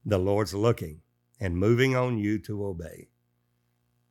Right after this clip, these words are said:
We're here waiting for your phone call. We're waiting for you to contact us. You can email me, sealing God's people at dennisbeard dot org. The ones that are gonna be the leaders in this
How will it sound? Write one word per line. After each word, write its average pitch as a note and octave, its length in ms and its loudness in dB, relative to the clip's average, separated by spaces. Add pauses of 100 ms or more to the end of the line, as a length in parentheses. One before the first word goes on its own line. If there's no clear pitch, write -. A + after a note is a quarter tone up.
(120)
We're A2 220 6
here A2+ 440 4
waiting F#2+ 320 -4
for A2 100 -10
your G#2 180 -4
phone A2+ 340 -2
call. E2+ 400 -10 (640)
We're G2+ 140 0
waiting F#2 320 -2
for G2+ 120 -10
you G#2+ 460 -2 (100)
to A2 480 -2
contact A#2+ 580 0
us. - 240 -20 (800)
You G#2+ 120 2
can A2 160 2
email G2 380 0
me, D2+ 120 -14
sealing A#2+ 720 -2
God's G#2+ 580 -4
people G#2+ 560 -2
at F2+ 280 2 (120)
dennisbeard F#2+ 720 -4
dot G2 220 -2
org. G#2 320 -4 (1200)
The G#2 100 2
ones A2 380 4
that A#2+ 140 2
are B2 80 -2
gonna A#2+ 260 -2
be A#2+ 160 0
the A#2 120 -4
leaders G#2+ 500 -2
in E2 160 -8
this - 420 -16